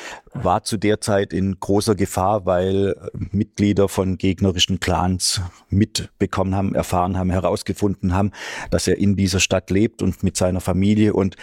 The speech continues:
ihn auch beobachtet haben. Und in der Situation, ähm, sind zwei Kollegen und ich zu ihm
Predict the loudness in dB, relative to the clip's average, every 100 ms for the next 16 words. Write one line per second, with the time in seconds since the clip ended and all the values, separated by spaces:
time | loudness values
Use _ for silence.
0 | -14 -12 -14 _ 2 2 2 0 -2 0
1 | 0 -2 -4 -6 -4 -2 -2 -2 -2 0
2 | 0 4 2 2 -2 0 0 2 2 4
3 | 2 0 _ -20 -20 -14 -4 0 0 0
4 | 0 -2 -2 0 2 2 0 -8 -8 -6
5 | -6 -8 -4 -2 0 0 0 0 0 0
6 | -2 -4 -2 4 6 6 4 2